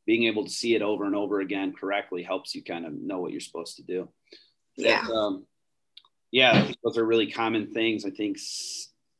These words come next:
Speaker 1: seeing something being done correctly is one of the best ways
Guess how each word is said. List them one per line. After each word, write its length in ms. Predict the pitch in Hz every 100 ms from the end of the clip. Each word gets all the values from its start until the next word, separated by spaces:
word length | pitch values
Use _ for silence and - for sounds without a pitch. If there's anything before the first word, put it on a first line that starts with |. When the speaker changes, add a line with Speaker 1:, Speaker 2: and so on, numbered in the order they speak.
| _ _ _ _ _
Speaker 1:
seeing 500 | - - 151 147 127
something 640 | - 127 113 110 107 98 92 _ _ _
being 260 | 123 123 113
done 300 | 117 113 110
correctly 600 | 113 107 110 - 120 117
is 160 | 92 101
one 260 | 110 113
of 60 | 107
the 80 | 104
best 420 | 110 113 - 107
ways 600 | 110 110 104 98 -